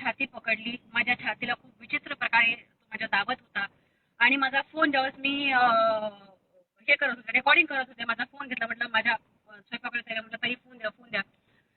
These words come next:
फोन दिला, मी ते रेकॉर्ड करत होते आणि त्यांनी माझं सगळं रेकॉर्डिंग वगैरे डिलीट केलं आहे. तरीही दोन सेकंदाचा व्हिडिओ मी या कमेंट्समध्ये टाकते, त्याच्यामध्ये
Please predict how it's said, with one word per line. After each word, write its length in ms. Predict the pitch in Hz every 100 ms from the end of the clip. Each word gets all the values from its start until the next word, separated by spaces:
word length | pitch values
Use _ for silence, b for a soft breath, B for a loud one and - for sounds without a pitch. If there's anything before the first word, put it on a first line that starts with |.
| _
फोन 200 | 277 311
दिला, 160 | 311 302
मी 100 | 302
ते 120 | 294
रेकॉर्ड 320 | 269 269 339
करत 200 | 359 302 285
होते 280 | 254 240 240 _ _ _ _ -
आणि 160 | 247
त्यांनी 200 | 269 277
माझं 220 | 285 262
सगळं 220 | 254 277 240
रेकॉर्डिंग 360 | 262 277 285
वगैरे 160 | 277 277
डिलीट 260 | 262 302
केलं 200 | - 262
आहे. 100 | 247 233
तरीही 280 | 262 302 311
दोन 240 | 269 285
सेकंदाचा 440 | 285 277 262 254 269
व्हिडिओ 200 | 262 277
मी 80 |
या 100 | 262
कमेंट्समध्ये 540 | 247 233 240 254 262 240
टाकते, 340 | 220 214 247
त्याच्यामध्ये 580 | 240 247 254 247 262 262